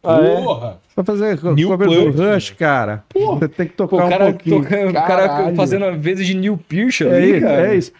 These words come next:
Speaker 3: E o Ulisses, ele, ele ficou tão bom na bateria que ele zerou e agora tá aprendendo a tocar baixo. Acho que ele chegou num
Speaker 1: Ou
Speaker 3: ponto
Speaker 1: seja,
Speaker 3: que
Speaker 1: ele
Speaker 3: não
Speaker 1: super-,
Speaker 3: tinha, mas no
Speaker 1: ele super-,
Speaker 3: Everest,
Speaker 1: ele
Speaker 3: é.
Speaker 1: superou o Neil Peart,
Speaker 3: Isso.
Speaker 1: agora ele quer superar
Speaker 3: É,
Speaker 1: o
Speaker 3: é.
Speaker 1: Jimi
Speaker 2: Nossa,
Speaker 1: Hendrix.
Speaker 2: uma das minhas saudades é
Speaker 3: E,
Speaker 2: tocar bateria, cara.
Speaker 3: e, e assim, é,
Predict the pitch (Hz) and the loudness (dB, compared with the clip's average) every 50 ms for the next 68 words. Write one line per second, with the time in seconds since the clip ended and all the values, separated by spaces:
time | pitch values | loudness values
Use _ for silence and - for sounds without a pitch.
0 | _ _ _ - 170 175 180 180 175 175 190 208 180 - 226 214 180 185 233 226 | _ _ _ 0 2 2 4 4 2 2 0 -2 -4 -4 -2 0 0 0 0 0
1 | 196 185 180 175 - - 240 214 226 254 254 233 185 214 214 202 185 170 165 151 | -2 -2 -2 -4 -4 -4 -4 -2 -2 -2 -2 0 0 0 0 0 0 0 0 -2
2 | - - 143 147 175 202 180 151 - - 185 180 190 190 160 135 165 196 190 165 | 0 0 0 0 2 0 -2 -2 -2 -2 -2 -2 -2 -2 -4 -2 0 0 2 2
3 | 156 165 190 214 202 175 156 165 160 156 160 175 180 170 175 190 170 - - 185 | 2 2 2 2 2 2 2 0 0 0 0 0 -2 0 -2 -2 -4 -2 -2 -2
4 | 165 165 175 165 - 175 165 - 175 160 135 131 127 123 117 107 - - - 101 | -2 0 -2 -2 -4 -6 -4 -4 -4 -2 -2 -2 -2 0 -2 -4 -6 -8 -8 -8
5 | - - 98 117 127 123 - - 151 143 135 - 165 147 139 151 160 151 139 143 | -6 -6 -6 -6 -6 -8 -6 -6 -6 -6 -4 -4 -4 -2 -2 0 0 0 0 -2
6 | 139 135 120 117 113 117 - 165 156 135 139 170 143 139 147 160 165 143 208 190 | -2 -2 -2 -2 -4 -2 -2 -2 0 0 0 2 2 2 2 2 2 0 0 0
7 | 180 - 208 - 160 175 180 170 139 170 170 147 139 151 165 175 160 180 - - | 2 2 4 4 4 2 2 2 2 2 2 2 4 4 4 2 2 0 0 0
8 | 156 147 147 139 208 196 180 175 180 190 190 185 180 170 160 151 - 170 165 190 | 0 0 2 2 0 0 0 0 0 0 0 0 0 -2 -2 -2 0 0 2 2
9 | 202 190 165 147 185 196 190 190 202 196 - 196 - - - 147 143 147 139 165 | 4 4 2 2 2 0 0 -2 -2 -2 -4 -4 -4 -2 -2 0 2 2 2 2
10 | 170 180 180 180 180 175 170 165 156 147 151 180 180 170 156 156 147 139 135 113 | 2 2 0 0 0 0 0 0 0 -2 -2 -4 -2 -2 -2 0 0 -2 -2 -2
11 | 110 110 113 113 107 113 120 120 208 185 123 120 113 113 117 120 110 - - - | -2 -4 -4 -4 -4 -4 -4 -2 -2 0 0 0 0 0 -2 -2 -2 -2 -2 0
12 | - 101 110 113 135 131 135 131 - 131 117 107 104 107 104 95 - 87 87 175 | 0 0 -2 -2 -2 -4 -4 -4 -4 -4 -4 -4 -4 -6 -8 -10 -12 -8 -4 -4
13 | 160 156 185 208 175 175 185 190 170 - - - 185 170 151 139 139 139 139 | -4 -4 -4 -4 -2 0 0 0 -2 -4 -4 -4 -2 0 0 0 2 0 0